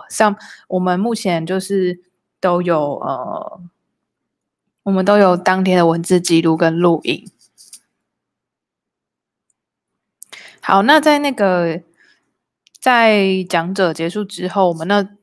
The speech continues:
当天也有一些提案的时间。那，那当天呢，呃，总共有七个提案在当，七个提案，然后包括 Ronnie Wang 他自己也提了，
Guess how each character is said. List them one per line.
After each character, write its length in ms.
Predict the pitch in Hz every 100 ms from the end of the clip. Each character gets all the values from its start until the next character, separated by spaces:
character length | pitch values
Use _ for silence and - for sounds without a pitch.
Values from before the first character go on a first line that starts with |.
| - 196
当 200 | 202 202
天 180 | 208 185
也 180 | 165
有 200 | 170 156
一 60 | 160
些 260 | 165 180 165
提 240 | - 160
案 160 | 165 165
的 100 | 160
时 240 | - 156
间。 300 | - 165 156
那， 160 | 196 196
那 140 | 202
当 300 | 202 196 196
天 220 | 196 190 185
呢， 280 | 170 160
呃， 540 | 151 160 160 156 156 175 _ _ _ _ _
总 280 | - 185 180
共 240 | 240 226
有 220 | 196 170 160
七 320 | - 208 208
个 160 | 190
提 260 | - - 151
案 220 | 165 160
在 160 | 160 160
当， 220 | - - _ - - _ _ _ -
七 240 | - 240
个 140 | 226
提 260 | 185 - 160
案， 240 | 160 165
然 160 | 165 185
后 160 | 202 190
包 160 | 185
括 240 | 175 190 185
Ronnie 240 | 180 180
Wang 180 | 185 175
他 140 | 175
自 100 | 170
己 120 | 170
也 120 | 156 151
提 220 | - 151
了， 300 | 151 156